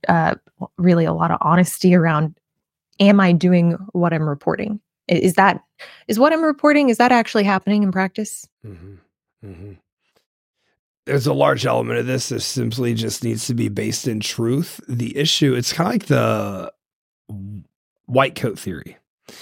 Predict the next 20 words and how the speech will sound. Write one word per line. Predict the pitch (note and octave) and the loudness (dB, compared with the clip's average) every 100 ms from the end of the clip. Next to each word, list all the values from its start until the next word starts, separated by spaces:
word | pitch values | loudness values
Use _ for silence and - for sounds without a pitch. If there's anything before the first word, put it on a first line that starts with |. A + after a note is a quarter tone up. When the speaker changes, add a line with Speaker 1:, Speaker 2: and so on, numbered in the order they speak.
| - - | -20 -10
Speaker 1:
Mm. | F#3 F#3 | -6 -2
Speaker 2:
which | B2+ B2 - - | 0 0 -2 0
is | B2+ B2 A#2+ A2+ A2 - - - | 2 4 2 0 -4 -8 -12 -10
if | B2 A2+ | -8 -6
someone | - D3 C#3 D3 D3+ C#3 | -2 0 0 0 0 0
with | B2+ B2+ | -2 -2
credentials | - A#2 A#2 A2+ C3 A#2 | -2 0 0 0 0 0
that | A#2 G#2+ | -2 -2
you | G#2+ C3 D3 | 0 2 2
deem | C#3+ B2+ A#2 G#2+ G#2 G#2 | 0 0 -2 -2 -6 -8
are | - G#2+ G#2+ G2+ | -6 -4 -2 -4
appropriate | G#2 A#2 B2+ A#2 B2+ G#2+ | -6 -2 0 2 0 -2
credentials | B2 A#2+ A#2 G#2+ G#2 | 0 0 0 -4 -4
tells | - A#2 A#2 A#2+ | -2 -2 0 -2
you | B2+ | 0
something, | - D3 C#3+ E3+ F#3 A3 - _ - - - - | 2 2 2 0 2 0 -2 _ -20 -20 -20 -2
then | B2+ B2 A#2+ A#2 | 2 4 4 2
you | A2 A2 A2+ | 0 0 0
believe | G#2+ G2 D#2 | 0 -4 -6
it | - | -10